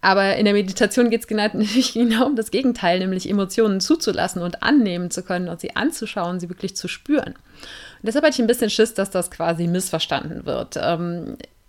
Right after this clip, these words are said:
was mit Resilience im Englischen gemeint ist, ist natürlich einfach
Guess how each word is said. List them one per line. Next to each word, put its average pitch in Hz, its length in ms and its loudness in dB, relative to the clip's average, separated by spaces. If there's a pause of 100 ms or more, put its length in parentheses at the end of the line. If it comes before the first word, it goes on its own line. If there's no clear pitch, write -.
(120)
was 185 360 0
mit 202 380 0 (200)
Resilience 214 680 2
im 190 80 -8
Englischen 214 380 -2
gemeint 190 360 0
ist, 214 120 -8
ist - 140 -6
natürlich 202 500 -2
einfach - 280 -6